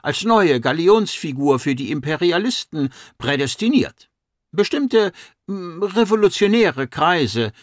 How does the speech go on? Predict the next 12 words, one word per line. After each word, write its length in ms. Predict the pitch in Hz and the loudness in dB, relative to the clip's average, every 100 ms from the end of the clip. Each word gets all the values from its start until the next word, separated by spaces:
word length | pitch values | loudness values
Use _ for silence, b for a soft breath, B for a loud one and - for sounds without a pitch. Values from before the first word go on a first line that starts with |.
| b _ | b _
denen 380 | - 143 143 131 | -4 -2 0 -2
selbst 380 | 147 139 - - | -2 -2 -6 -6
die 140 | 131 | 0
jetzige 460 | 185 - 185 156 139 | 0 -2 -6 -4 -6
Struktur 540 | - 135 - 214 208 | -6 -8 -6 -2 0
der 120 | 139 | -2
Vereinigten 580 | 131 90 147 139 - 123 | -2 -2 -2 -4 -6 -10
Sternenbaronien 1120 | - 170 180 147 127 131 120 135 156 147 117 | -4 0 0 -2 0 0 0 -2 -2 0 2
nicht 220 | 127 123 139 | 0 -2 -2
demokratisch 680 | 131 104 - - 185 127 - | -2 -2 -2 -2 -2 -6 -4
genug 360 | 127 190 196 | -4 -4 -4
ist, 320 | 180 175 - | -4 -4 -8